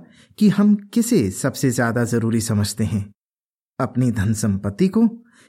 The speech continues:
या फिर यहोवा से मिलने वाले उद्धार को।" हमारे लिए भागने का मतलब हो सकता है कि हमें बहुत सारी मुसीबतें झेलनी पड़े या फिर काफी कुछ त्याग करना पड़े। तब हमें वो सब करने के लिए तैयार रहना होगा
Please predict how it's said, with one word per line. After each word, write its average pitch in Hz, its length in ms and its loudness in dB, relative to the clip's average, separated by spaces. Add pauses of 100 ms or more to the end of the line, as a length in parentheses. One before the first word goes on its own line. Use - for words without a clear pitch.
(100)
या 151 220 2
फिर 190 200 2
यहोवा 156 500 0
से 165 180 0
मिलने 135 280 2
वाले 131 240 0
उद्धार 117 520 -2
को।" 104 200 -6 (920)
हमारे 139 340 4
लिए 143 200 4
भागने 120 460 0
का 185 120 -2
मतलब 107 360 0
हो 110 120 -4
सकता 107 320 -6
है 147 280 0 (460)
कि 214 80 4
हमें 202 360 6
बहुत 156 300 -2
सारी 185 240 2
मुसीबतें 175 600 4
झेलनी 113 360 0
पड़े 92 320 -4 (580)
या 208 160 4
फिर 220 220 2
काफी 175 280 2
कुछ 202 280 -2 (140)
त्याग 156 220 4
करना 104 420 -2
पड़े। 101 320 -4 (960)
तब 143 300 -2 (380)
हमें 156 220 4
वो 113 180 -2
सब 202 400 -4
करने 175 320 4
के 190 120 0
लिए 180 180 4
तैयार 139 460 0
रहना 123 280 0
होगा 113 460 -2